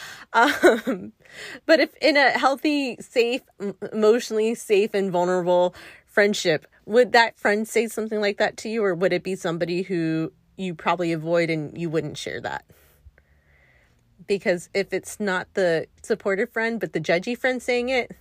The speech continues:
then it's probably an asshole statement, and you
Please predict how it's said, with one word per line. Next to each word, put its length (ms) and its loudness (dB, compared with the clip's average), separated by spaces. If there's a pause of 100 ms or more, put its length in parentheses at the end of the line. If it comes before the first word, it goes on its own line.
(240)
then 240 0
it's 140 0
probably 340 0
an 80 0
asshole 360 -4
statement, 600 -8
and 480 -8 (720)
you 600 -4